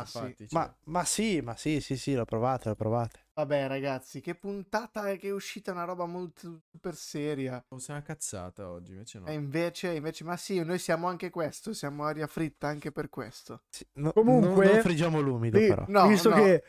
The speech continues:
Speaker 4: visto che Beniamino mangia il pollo,
Speaker 3: Mm.
Speaker 4: in qualsiasi
Speaker 3: Oggi ho mangiato
Speaker 4: alimento
Speaker 3: il pollo.
Speaker 4: dove,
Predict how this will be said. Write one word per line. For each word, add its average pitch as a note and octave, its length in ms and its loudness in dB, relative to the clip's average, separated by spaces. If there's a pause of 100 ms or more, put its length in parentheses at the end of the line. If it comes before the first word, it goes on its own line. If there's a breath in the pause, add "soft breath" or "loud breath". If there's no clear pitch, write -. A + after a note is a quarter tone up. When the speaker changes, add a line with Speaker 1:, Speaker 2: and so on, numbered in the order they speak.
(140)
Speaker 4:
visto G3+ 320 6
che G#3 160 6
Beniamino G3+ 760 8
mangia F#3+ 320 6
il F3+ 80 4
pollo, E3 680 8 (120)
Speaker 3:
Mm. E3 220 0
Speaker 4:
in F3 100 4
qualsiasi G#3 520 4
Speaker 3:
Oggi G#3+ 120 6
ho G3+ 60 4
mangiato F#3+ 280 6
Speaker 4:
alimento D#3+ 260 6
Speaker 3:
il D#3+ 60 4
pollo. F3 140 2
Speaker 4:
dove, F#3 440 4